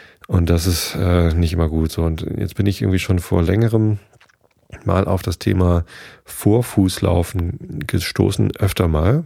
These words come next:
Das, äh, ist eine Technik, bei der man beim Laufen mit dem Fuß nicht, äh, mit der Ferse aufkommt und dann über den Mittelfuß und den Ballen abrollt,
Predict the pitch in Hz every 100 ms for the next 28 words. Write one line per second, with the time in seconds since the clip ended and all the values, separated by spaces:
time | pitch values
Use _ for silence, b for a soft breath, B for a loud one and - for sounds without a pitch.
0 | - - 90 - - 92 85 87 - 92
1 | 85 104 101 92 - 90 87 85 85 85
2 | B B B B B - 85 78 80 110
3 | - 110 90 87 80 - 110 110 - 87
4 | - - - 85 85 82 - 98 127 131
5 | 98 104 - - 98 101 98 90 90 95
6 | B B B B B - - 92 87 87
7 | 98 92 - 104 95 90 85 82 92 95
8 | 101 - 101 107 120 151 -